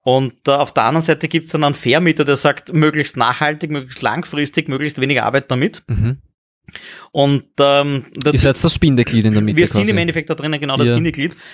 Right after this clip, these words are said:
Speaker 1: Und jetzt natürlich auch dann die Brücke in Richtung Corona, aber es hat sich jetzt noch verschärft, die Situation, weil Gewerbeimmobilien jetzt anzumieten, ist einfach ein Thema, da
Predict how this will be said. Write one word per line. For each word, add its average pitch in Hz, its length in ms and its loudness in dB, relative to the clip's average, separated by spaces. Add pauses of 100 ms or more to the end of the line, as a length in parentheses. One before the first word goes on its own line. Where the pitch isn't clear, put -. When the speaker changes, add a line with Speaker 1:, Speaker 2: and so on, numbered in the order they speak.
(200)
Speaker 1:
Und 147 200 0 (160)
jetzt 156 280 0
natürlich 160 680 -2
auch 127 140 -4
dann 143 160 0
die 139 60 -2
Brücke 147 320 0
in 139 180 0
Richtung 139 260 -2
Corona, 143 460 2
aber 123 300 -2 (240)
es 135 160 -2
hat 135 100 -2
sich 143 140 -4
jetzt - 240 0
noch 160 420 0
verschärft, - 800 -2
die 151 80 0
Situation, 156 680 -2
weil 143 60 0
Gewerbeimmobilien 147 1040 0
jetzt 135 160 -8
anzumieten, - 1120 -2
ist 151 200 0
einfach 135 320 -2
ein 131 240 -4
Thema, 131 340 2
da 135 240 -4